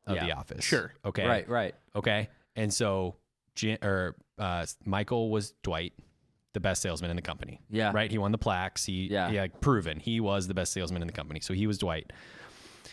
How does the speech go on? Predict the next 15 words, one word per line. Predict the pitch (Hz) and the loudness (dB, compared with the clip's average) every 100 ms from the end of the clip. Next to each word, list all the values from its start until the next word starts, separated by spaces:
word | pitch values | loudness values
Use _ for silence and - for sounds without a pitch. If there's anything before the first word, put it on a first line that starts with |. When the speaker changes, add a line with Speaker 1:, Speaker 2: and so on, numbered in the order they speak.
| - - - | -20 -16 -4
Speaker 1:
Um, | 101 95 90 80 85 - | 0 2 2 0 -4 0
Packer | 123 110 131 | 2 2 2
was | 117 104 | 2 0
Jim. | - 87 82 | -2 -6 -8
He's | - 95 92 | -6 -6 -4
the | |
cool | 92 - 120 110 | -4 2 2 4
guy. | 110 107 107 | 2 2 0
He's | 101 98 | 0 -2
the | - | -4
fun | - 101 98 | -2 0 2
guy, | 92 90 87 | 2 0 0
whatever. | 87 90 80 78 64 - | 0 -2 -2 -4 -6 -4
Speaker 2:
Right. | 98 90 | 0 2
Speaker 1:
Right? | 90 90 | 2 0